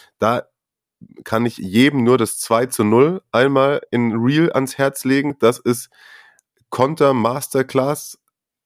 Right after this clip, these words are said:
von Luis Alberto über Felipe Anderson. Also klar, bisschen Glück dabei, aber ich glaub, im Verlauf dieses Konters gibt's noch zwei Beinschüsse. Und wie sie's dann zu Ende spielen,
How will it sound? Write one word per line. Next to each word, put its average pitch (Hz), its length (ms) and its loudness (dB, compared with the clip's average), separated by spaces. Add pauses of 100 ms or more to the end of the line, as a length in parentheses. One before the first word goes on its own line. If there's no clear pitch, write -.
(260)
von 110 440 -2
Luis 123 320 0
Alberto 131 840 0
über 117 360 0
Felipe 120 420 -4
Anderson. 113 580 -2
Also 104 220 -6 (800)
klar, 123 240 0
bisschen 131 280 -2
Glück 147 200 -4
dabei, 147 260 2
aber 120 120 0
ich 120 80 -6
glaub, 123 260 -2
im 117 140 -6
Verlauf 110 340 0
dieses 117 220 -4
Konters 131 380 -2
gibt's - 280 -10 (600)
noch 104 160 0
zwei 117 360 -2
Beinschüsse. 151 920 -2 (640)
Und 104 180 -4
wie 120 80 0
sie's 117 160 -6
dann 127 200 0
zu 131 120 -2
Ende 131 260 2
spielen, 123 640 -4